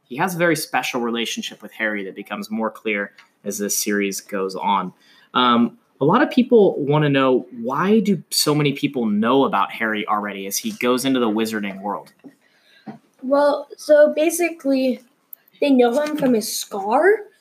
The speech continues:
Speaker 2: uh, because when his parents died, like what Vilka said, uh,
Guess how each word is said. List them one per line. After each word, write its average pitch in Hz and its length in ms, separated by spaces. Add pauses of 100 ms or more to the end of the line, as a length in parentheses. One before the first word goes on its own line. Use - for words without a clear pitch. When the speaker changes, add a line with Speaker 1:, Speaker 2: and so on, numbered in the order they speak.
(520)
Speaker 2:
uh, 220 240
because 226 260
when 226 100
his 220 120
parents 226 380
died, 247 320
like 202 200 (640)
what 208 240
Vilka 220 380
said, 320 480 (960)
uh, 214 260